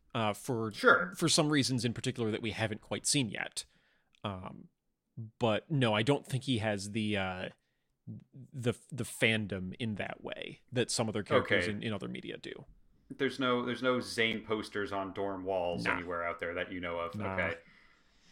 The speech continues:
Speaker 2: I, if we got more of the God, the voice of God thing, I'd be, I, and I'm hoping we will get more of it, then I'm more willing to tolerate his presence. But yeah,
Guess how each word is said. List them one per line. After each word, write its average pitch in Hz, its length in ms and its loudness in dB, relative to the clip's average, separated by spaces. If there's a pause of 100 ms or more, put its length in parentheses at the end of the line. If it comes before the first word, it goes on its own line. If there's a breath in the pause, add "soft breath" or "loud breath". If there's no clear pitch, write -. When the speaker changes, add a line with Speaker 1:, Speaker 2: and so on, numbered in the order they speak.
(220)
Speaker 2:
I, 151 60 4
if 180 240 2
we 226 100 0
got 233 260 6
more 196 220 4
of 143 80 2
the 160 100 2
God, 147 640 2
the 120 60 -4
voice 151 280 0
of 151 120 -4
God 123 360 2
thing, 95 440 -2 (100)
I'd 120 220 0
be, 127 240 2 (320)
I, 123 260 0
and 113 100 -2
I'm 113 80 -2
hoping 127 300 2
we 107 100 -2
will 123 220 4
get 98 260 0
more 90 200 -4
of 87 100 -8
it, - 240 0
then 117 420 0
I'm 113 240 -2
more 135 220 0
willing 113 460 2
to 101 500 -4 (440)
tolerate 104 520 2
his 92 160 -6
presence. 90 640 -2 (180)
But 123 360 0
yeah, 170 480 6